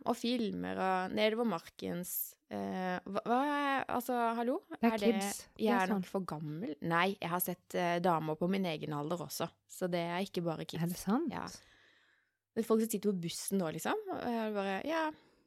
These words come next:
Speaker 2: Det er veldig rart.
Speaker 1: Veldig. Hvor de er
Speaker 2: Det, men
Speaker 1: veldig
Speaker 2: der er det
Speaker 1: åpne.
Speaker 2: nok, jeg tror, eh, vet ikke, det er sikkert liksom forskjell, for jeg tenker litt sånn når at jeg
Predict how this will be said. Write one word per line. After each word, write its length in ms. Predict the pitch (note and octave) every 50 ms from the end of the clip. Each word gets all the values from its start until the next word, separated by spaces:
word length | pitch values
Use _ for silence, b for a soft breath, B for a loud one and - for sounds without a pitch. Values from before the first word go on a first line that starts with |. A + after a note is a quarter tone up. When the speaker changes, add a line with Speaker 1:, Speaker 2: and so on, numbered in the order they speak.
| b b _ _ _ _ _ _ _ _ _ _ _ _ _ _ _ _ _ _ - - -
Speaker 2:
Det 100 | F#3 F3
er 60 | E3+ E3+
veldig 180 | F3 E3+ -
rart. 340 | A3+ C#4 D#4 A#3+ - - -
Speaker 1:
Veldig. 440 | C4+ F#4 G#4+ F#4+ D4 D4 G4 B4 C#5+ - - _ _ _ _ _ _ _ _ _ - -
Hvor 260 | C4 C#4 D4+ D4 C#4
de 120 | A#3+ C#4 C4
er 120 | A3 G#3
Speaker 2:
Det, 100 | C4 C#4
men 100 | D4 D4+
Speaker 1:
veldig 140 | C4 D4 D4+ D4+
Speaker 2:
der 60 | C#4+
er 60 | D4
det 100 | E4 D#4+
Speaker 1:
åpne. 100 | E4+ E4+
Speaker 2:
nok, 160 | B3+ - - - -
jeg 100 | D4+ C#4+
tror, 420 | - - D#4 D#4 D#4 D4+ C#4+ - - _ - C4+ - - - _ _ - -
eh, 800 | B3+ C4 C4 B3+ B3+ C4 B3+ B3+ B3 B3 B3 B3 B3 B3 B3 B3 A#3 b b b b b b b b _ _ _ _ _ _ _ _ _ _ _ _ _ _ _ _ _ _ _ _ _ _ _ _ _ _ - C#4+
vet 160 | D4+ - -
ikke, 100 | D#4 D4+
det 60 | E4+ -
er 40 |
sikkert 220 | - - - E4+ E4+
liksom 220 | E4 - F4 E4+ -
forskjell, 280 | - A3 - - C4+ A#3+
for 100 | - A#3+
jeg 100 | D4+ D4 -
tenker 280 | B3+ A#3+ A#3 - A3+
litt 140 | A3 A3 - -
sånn 160 | G#3+ G#3 G3+ G3+
når 120 | G3+ G#3
at 80 | G3+ -
jeg 200 | - G3 G#3 G#3+